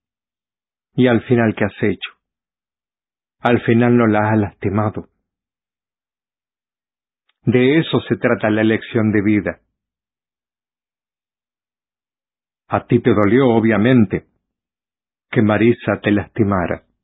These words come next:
Correcto. ¿Pero tú piensas que ella lo hizo a propósito? No, no. Sé que es una buena chica,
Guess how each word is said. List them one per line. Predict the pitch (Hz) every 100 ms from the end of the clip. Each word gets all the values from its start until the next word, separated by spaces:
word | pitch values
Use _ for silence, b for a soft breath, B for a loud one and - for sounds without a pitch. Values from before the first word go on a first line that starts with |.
| _ _ _ _ _ _ -
Correcto. | 131 104 110 92 _ - _ _ _ _ _ _ _ _ _ _ _
¿Pero | 107 107 110
tú | 120 -
piensas | 123 139 - 110
que | -
ella | 117 - 104
lo | 120
hizo | 127
a | 110
propósito? | 104 92 143 131 127 - 90 - _ _ _ _ _
No, | - 139 175 160 95 - _ _ _ _ _ _ _ _
no. | 123 127 147 120 82 _ _ _ _ _ _ _ -
Sé | - 131
que | 123
es | -
una | 127 120
buena | 117 135 113
chica, | - 151 139 - -